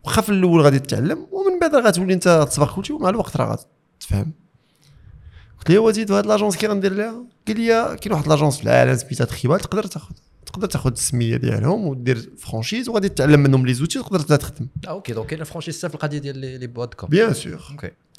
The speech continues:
Speaker 1: قلت ليه: "اوكي، ولكن فين كاين التخيبال، اش كيديروا التخيبال؟" قال لي: "انا هو فيس بريزيدون ديال التخيبال في العالم." قلت ليه: "اه، القضيه
Speaker 2: اخونا،
Speaker 1: ما كانش في
Speaker 2: اوكي.
Speaker 1: راسي."
Speaker 2: آه، اوكي.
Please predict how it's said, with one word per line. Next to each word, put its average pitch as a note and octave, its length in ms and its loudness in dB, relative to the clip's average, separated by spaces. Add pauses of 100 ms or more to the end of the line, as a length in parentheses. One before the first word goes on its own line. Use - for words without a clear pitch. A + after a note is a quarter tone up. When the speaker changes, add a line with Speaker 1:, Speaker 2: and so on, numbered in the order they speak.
(260)
Speaker 1:
قلت - 200 -8
ليه: B3 360 2
"اوكي، F#3+ 420 -4
ولكن F#3 280 -2
فين B3 220 -2
كاين F3+ 180 0
التخيبال، D3 500 2
اش F3 220 2
كيديروا D3+ 340 0
التخيبال؟" C#3+ 420 0
قال F3+ 200 -2
لي: G3+ 80 0
"انا G#3 120 2
هو A3 200 0
فيس G3 140 -2
بريزيدون E3 380 4
ديال D#3 120 2
التخيبال D3 360 -2
في - 60 -8
العالم." B2 480 -2
قلت - 160 -10
ليه: - 100 -12
"اه، G#3+ 640 -10
القضيه G#2+ 280 0
Speaker 2:
اخونا، F#3 240 4
Speaker 1:
ما F2 60 2
كانش - 240 0
في - 80 0
Speaker 2:
اوكي. E3+ 100 6
Speaker 1:
راسي." C#3+ 580 4
Speaker 2:
آه، D#3+ 200 12
اوكي. B2 420 0